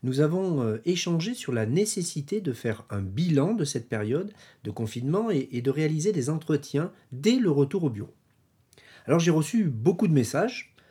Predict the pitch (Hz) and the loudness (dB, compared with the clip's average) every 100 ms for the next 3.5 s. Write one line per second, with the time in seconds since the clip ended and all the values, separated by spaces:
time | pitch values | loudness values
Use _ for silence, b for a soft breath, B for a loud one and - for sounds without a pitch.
0 | b b 113 131 165 147 127 120 113 104 | b b -2 2 4 4 0 0 0 0
1 | 113 175 240 156 107 113 120 104 101 - | 0 0 0 -2 -2 -4 -8 -8 -8 -10
2 | 107 117 110 - 220 269 - 104 101 107 | -6 -4 -4 2 0 2 -2 -2 -2 -4
3 | 107 107 98 - - | -2 -2 -2 -4 -6